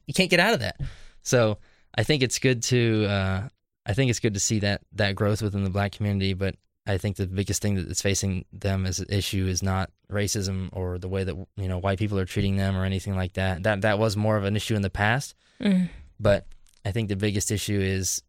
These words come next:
Speaker 1: starting from the home and starting from when you,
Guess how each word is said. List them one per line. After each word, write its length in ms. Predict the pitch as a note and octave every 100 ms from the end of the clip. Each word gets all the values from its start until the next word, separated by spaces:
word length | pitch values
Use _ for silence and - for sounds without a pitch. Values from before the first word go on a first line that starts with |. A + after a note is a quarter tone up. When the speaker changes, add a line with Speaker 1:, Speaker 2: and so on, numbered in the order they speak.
| _ -
Speaker 1:
starting 360 | - G#2+ G#2
from 160 | G2 G#2
the 120 | G2
home 260 | G2 G2 G2
and 100 | F#2
starting 360 | - G2 G2
from 260 | F#2 G2+ F#2+
when 160 | F#2+ F#2+
you, 400 | F#2+ F#2+ F#2